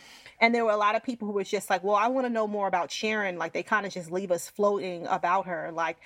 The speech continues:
and I kinda like that they don't give a backstory about her. You can clearly see that she cares about the father and that she cares about the son, and she wants to, like, create a relationship with him, but not trying to intrude, you know? Like,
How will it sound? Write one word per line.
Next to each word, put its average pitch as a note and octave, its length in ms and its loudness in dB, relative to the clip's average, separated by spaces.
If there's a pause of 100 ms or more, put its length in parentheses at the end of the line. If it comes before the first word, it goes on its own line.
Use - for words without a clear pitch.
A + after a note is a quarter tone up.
(240)
and C#4 100 2
I E4+ 40 4
kinda G4 280 2
like C4 200 2
that C#4+ 80 -2
they A3 100 2
don't G3+ 140 0
give F#3+ 120 -2
a F#3 60 0
backstory E3 540 0
about E3 180 0
her. D#3 80 -4
You A3 160 0
can C#4+ 140 0
clearly C4+ 320 4
see A#3+ 300 -4
that G#3+ 120 0
she - 160 -8
cares G3+ 300 0
about F#3 180 2
the F3+ 60 -8
father G3+ 400 4 (720)
and G#3+ 100 0
that G#3 120 4
she A3+ 220 -2 (140)
cares A3 280 0
about G3+ 160 2
the G3 60 -10
son, G#3+ 280 0
and G#3 100 -2
she G3+ 160 -6
wants F#3+ 260 -2
to, G3+ 80 0
like, F#3 200 2
create F#3 220 -2
a F#3 60 -2
relationship G3 680 -2
with C#4+ 140 -2
him, D#4 240 -2 (460)
but G#3 180 8
not A3 240 2
trying A3+ 260 0
to A3 160 -4
intrude, F3+ 540 -2 (120)
you G3 160 -2
know? G3 260 2
Like, F3+ 380 2